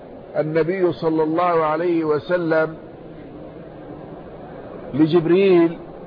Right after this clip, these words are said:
حينما سأل أجابه، علق جبريل على الإجابة قائلا: "صدقت". قال عمر رضي الله عنه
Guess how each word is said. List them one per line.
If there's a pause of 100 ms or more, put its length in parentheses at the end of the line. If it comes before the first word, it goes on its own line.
(640)
حينما
سأل (1300)
أجابه، (1800)
علق
جبريل
على
الإجابة
قائلا:
"صدقت". (4000)
قال
عمر
رضي
الله
عنه